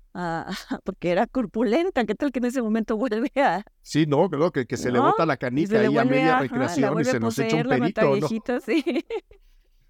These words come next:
Speaker 1: Y el hecho de que ella
Speaker 2: <laughs>
Speaker 1: decía que ella era luchadora y esa era una, una, o sea, no era verdad, ¿no? To-, todas estas cosas que son
Speaker 2: Sí, sí, sí, sí, a mí,
Speaker 1: surreales.
Speaker 2: a mí, a mí me gusta justo eso, es, justo ese, ese toque surreal, ¿no? Entre de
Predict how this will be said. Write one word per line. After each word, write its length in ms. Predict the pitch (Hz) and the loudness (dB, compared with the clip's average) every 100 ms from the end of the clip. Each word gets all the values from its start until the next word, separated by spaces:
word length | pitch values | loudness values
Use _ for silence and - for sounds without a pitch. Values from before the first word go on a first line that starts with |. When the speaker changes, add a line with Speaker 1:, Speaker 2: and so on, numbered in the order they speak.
| - 160 - | -6 -6 0
Speaker 1:
Y 60 | |
el 100 | 202 | 0
hecho 200 | 220 202 | 2 2
de 80 | 262 | 4
que 120 | 226 | 2
ella 140 | 247 254 | 2 0
Speaker 2:
<laughs> 120 | 254 | 0
Speaker 1:
decía 180 | 247 233 | -2 -2
que 140 | 254 | -2
ella 220 | 254 247 - | 0 0 -2
era 160 | 220 | -4
luchadora 540 | 240 233 240 196 220 240 | -4 -2 -4 -2 -2 -2
y 60 | |
esa 180 | 214 208 | -4 -6
era 100 | 233 | -6
una, 300 | 233 220 202 | -4 -4 -6
una, 260 | 202 208 214 - 170 - | -8 -8 -8 -8 -10 -8
o 40 | |
sea, 200 | 196 196 190 | -4 -2 0
no 140 | 208 | -2
era 140 | 214 | -2
verdad, 280 | 233 240 247 427 466 | -2 -2 -2 -2 -2
¿no? 220 | 240 214 | -4 -4
To-, 200 | - 220 | -4 -2
todas 240 | 311 359 | 0 -2
estas 300 | 415 - 381 | -4 -6 -8
cosas 300 | - 240 269 - | -4 -2 -2 -4
que 120 | 202 | -4
son 240 | 220 226 | -2 -4
Speaker 2:
Sí, 320 | - 131 147 | -2 0 2
sí, 180 | 151 151 | 2 0
sí, 80 | 190 | 2
sí, 60 | 185 | 2
a 20 | |
mí, 100 | 220 | 2
Speaker 1:
surreales. 460 | - 143 131 151 - | 4 4 4 2 2
Speaker 2:
a 100 | 135 | 0
mí, 200 | 147 165 | 2 0
a 100 | 135 | 0
mí 100 | 151 | 2
me 100 | 185 | 0
gusta 360 | 147 180 - 135 | 0 -2 0 0
justo 340 | 151 - 143 | -2 -4 -2
eso, 340 | 143 - 165 131 | -2 0 -2 0
es, 220 | 143 120 _ | -4 -6 _
justo 300 | - 202 156 | -12 -4 0
ese, 240 | 151 - 151 | 0 2 -2
ese 160 | 151 | -2
toque 240 | 165 160 175 | -6 -4 -4
surreal, 520 | - 120 117 127 139 | -4 -4 0 0 0
¿no? 120 | 127 | -2
Entre 260 | 156 135 123 | -2 -2 -4
de 200 | 113 | -4